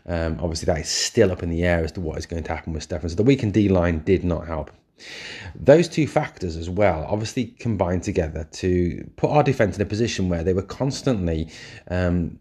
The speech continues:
I think, what's the term that's used often, gassed. Um, they were struggling. You know, when an offense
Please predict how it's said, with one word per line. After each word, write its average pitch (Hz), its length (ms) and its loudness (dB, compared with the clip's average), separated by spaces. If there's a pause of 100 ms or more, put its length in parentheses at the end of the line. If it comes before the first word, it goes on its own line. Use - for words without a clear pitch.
I 98 100 -6
think, 90 280 -2
what's 98 240 -8
the 110 100 -2
term 107 340 0
that's - 460 -2
used 107 260 0
often, 104 380 0
gassed. 107 560 -2 (400)
Um, 82 320 -2
they 90 120 0
were 87 100 0
struggling. 80 680 0 (320)
You 104 60 -2
know, 107 80 6
when 131 160 8
an 156 60 6
offense 107 720 0